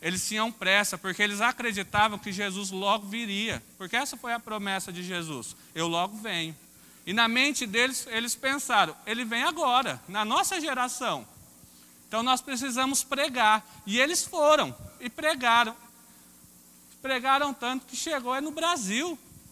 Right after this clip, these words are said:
não é verdade? Olha aqui, nós estamos reunidos numa cidade, Cruzeiro do Sul, no Acre, pregando a palavra que esses homens iniciaram lá. Chegou até nós,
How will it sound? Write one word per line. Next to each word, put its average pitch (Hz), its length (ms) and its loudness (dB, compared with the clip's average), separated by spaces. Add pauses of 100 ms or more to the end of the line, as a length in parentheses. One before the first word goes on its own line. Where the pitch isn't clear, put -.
(300)
não 180 80 -12
é 170 80 -4
verdade? 233 520 -4 (640)
Olha 285 200 -4
aqui, 311 400 -4 (200)
nós 233 260 0
estamos 262 360 -4
reunidos 269 520 -4
numa 240 200 -2
cidade, 233 680 -4 (1040)
Cruzeiro 226 420 -2
do 311 140 -6
Sul, 247 260 -4
no 294 220 -4
Acre, 240 480 2 (560)
pregando 247 480 -2
a - 20 -4
palavra 247 480 -2
que 233 160 -12
esses 240 400 -4
homens 226 340 -4
iniciaram 240 840 -4
lá. 180 220 -6 (600)
Chegou 247 420 -2
até 277 260 -2
nós, 285 640 -4